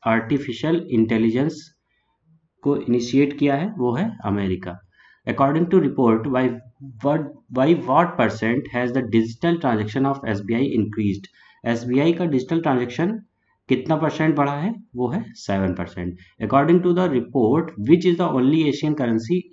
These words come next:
strength? क्या है? किस एशिया, किस एशियन कंट्री का जो करेंसी है वो मजबूत हुआ है? वो है रुपी, मतलब अपनी।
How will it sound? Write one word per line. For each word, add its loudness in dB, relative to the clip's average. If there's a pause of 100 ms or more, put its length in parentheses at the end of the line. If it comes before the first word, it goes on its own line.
strength? -6 (560)
क्या 2
है? -6 (460)
किस 4 (720)
एशिया, 0
किस 4
एशियन 2
कंट्री 2
का -4
जो -2 (160)
करेंसी 2
है 2
वो 0 (160)
मजबूत 2
हुआ 2
है? 0
वो 2
है -2 (240)
रुपी, -4 (240)
मतलब -4
अपनी। -6